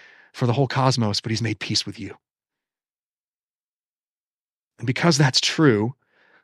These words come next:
because that's true, give Jesus personal preeminence in your life. Give Jesus personal preeminence in your life. He has cosmic preeminence,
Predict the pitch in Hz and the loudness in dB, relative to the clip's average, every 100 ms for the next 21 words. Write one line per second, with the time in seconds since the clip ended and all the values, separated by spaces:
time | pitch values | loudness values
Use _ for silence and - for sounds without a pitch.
0 | - 123 170 175 160 - 120 101 95 - | -8 0 2 4 2 0 -4 -2 -4 -8
1 | _ _ _ _ _ 139 127 160 208 170 | _ _ _ _ _ -2 4 6 6 2
2 | 131 151 156 107 101 - - - _ _ | 0 2 2 0 -2 -4 -6 -10 _ _
3 | - 175 170 - 170 160 - 143 127 127 | -2 2 4 4 4 2 0 2 4 2
4 | 110 104 - 117 107 101 95 - - - | 0 -4 -6 -6 -6 -6 -6 -8 -14 -16
5 | _ _ _ _ _ _ _ _ _ _ | _ _ _ _ _ _ _ _ _ _
6 | _ _ _ - 196 175 180 165 156 - | _ _ _ 4 4 4 2 2 2 0
7 | 160 147 147 - 135 131 123 117 117 107 | 0 0 -2 -2 -4 -2 -4 -4 -6 -6
8 | 98 - 151 127 156 208 196 - 180 185 | -8 -8 -6 -4 2 2 2 2 2 2
9 | 185 180 180 175 175 180 180 - | 0 -2 0 2 2 2 0 -4